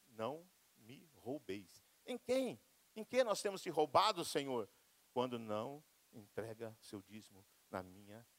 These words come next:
casa. Ora, não é, é, é, tá, tá antecipando. Então, é, um é maldição, o outro é bênção.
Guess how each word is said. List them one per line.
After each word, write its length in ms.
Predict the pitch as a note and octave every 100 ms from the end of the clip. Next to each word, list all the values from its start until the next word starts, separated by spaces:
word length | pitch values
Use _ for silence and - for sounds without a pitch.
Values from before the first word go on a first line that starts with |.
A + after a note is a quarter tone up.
| _ _
casa. 380 | F#3+ D#3+ - - _ _ _ _ _ _ _ _ _ _ _ _ _ _
Ora, 240 | - - D3
não 120 | F3+
é, 60 | C#4
é, 240 | - - -
é, 20 |
tá, 260 | - - F3+
tá 160 | G3
antecipando. 800 | G#3+ A3+ - - - A3+ A3+ G#2+ -
Então, 260 | - G3+ D#3+ - - -
é, 80 | C3
um 160 | D#3+
é 80 | D#3+
maldição, 600 | D#3 E3 F3+ - G#3 C#4+ - _
o 100 | -
outro 180 | A2 A2
é 40 |
bênção. 380 | A#2 G3+ C4+ -